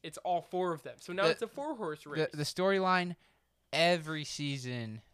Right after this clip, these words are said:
Speaker 2: is
Speaker 1: G two versus Fnatic?
Speaker 2: Yeah, whenever they play,
Speaker 1: Perhaps?
Speaker 2: it's G two versus Fnatic,
Speaker 1: Yeah.
Speaker 2: and it's just like, please find something else.
Speaker 1: Which, uh, now it's, uh, it's, it's a trajectory again for G two to play against Fnatic.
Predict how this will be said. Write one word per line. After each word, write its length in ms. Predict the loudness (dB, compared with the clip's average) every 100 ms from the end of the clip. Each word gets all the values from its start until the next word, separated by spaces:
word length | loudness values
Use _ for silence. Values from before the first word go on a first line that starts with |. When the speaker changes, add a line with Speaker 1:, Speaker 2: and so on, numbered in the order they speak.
| -20 -8
Speaker 2:
is 600 | -6 -4 -6 -8 -12 -16 -14
Speaker 1:
G 160 | -14
two 220 | -10 -10
versus 320 | -10 -12 -14 -12
Fnatic? 380 | -8 -8 -10 -14 -4
Speaker 2:
Yeah, 220 | 0 2
whenever 420 | 2 0 2 2
they 140 | 0
play, 280 | -2 -2 0
Speaker 1:
Perhaps? 240 | 0 -2 -4
Speaker 2:
it's 80 | -8
G 120 | -8
two 180 | -8 -8
versus 260 | -8 -8 -8
Fnatic, 440 | -6 -6 -8 -12 -10
Speaker 1:
Yeah. 220 | -8 -8
Speaker 2:
and 160 | -10 -12
it's 240 | -14 -12
just 220 | -12 -10 -8
like, 380 | -8 -8 -16 -20 _ _ _ _ _ _ _ -14
please 400 | -10 -8 -10 -16 -20 -16
find 260 | -10 -10 -10
something 300 | -12 -12 -14
else. 280 | -14 -16 -8
Speaker 1:
Which, 280 | -8 -4 0
uh, 500 | 2 2 0 0 -2 -6 _ _ _ _ _ _ _
now 560 | -2 2 4 4 0 -4 _ _ _ -10
it's, 340 | -10 -10 -4
uh, 220 | -2 0 -4
it's, 300 | -8 -10 -10
it's 220 | -10 -8
a 80 | -10
trajectory 600 | -8 -6 -2 -2 -2 -4
again 320 | -2 -2 -2
for 180 | -6 -10
G 240 | -10 -10 -10
two 240 | -8 -8
to 60 | -8
play 220 | -6 -6
against 300 | -6 -10 -10
Fnatic. 500 | -6 -6 -6 -10